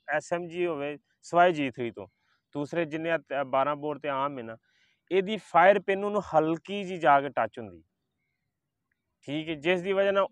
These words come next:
ਇੱਕ ਮਰਤਬਾ ਤੇ ਬਚਤ ਹੋ ਜਾਂਦੀ। ਬਾਜ਼ ਕਾਤ ਇਸ ਤਰ੍ਹਾਂ ਹੁੰਦਾ ਕਿ ਇੰਨੇ ਗੰਦੇ ਅਕਸਰ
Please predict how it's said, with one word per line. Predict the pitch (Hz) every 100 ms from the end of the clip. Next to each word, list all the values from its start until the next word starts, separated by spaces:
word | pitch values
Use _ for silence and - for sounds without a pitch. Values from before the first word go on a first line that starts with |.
| _
ਇੱਕ | 185 -
ਮਰਤਬਾ | 202 202 196 190
ਤੇ | 185
ਬਚਤ | 175 175 190
ਹੋ | 180 147
ਜਾਂਦੀ। | 123 123 113 _ -
ਬਾਜ਼ | 127 165 196 165
ਕਾਤ | 180 180
ਇਸ | 170 -
ਤਰ੍ਹਾਂ | 175 180
ਹੁੰਦਾ | 143 156
ਕਿ | 170 165 -
ਇੰਨੇ | 156 160 180
ਗੰਦੇ | 147 131 123 131 175 180 - _ _ - -
ਅਕਸਰ | - 233 214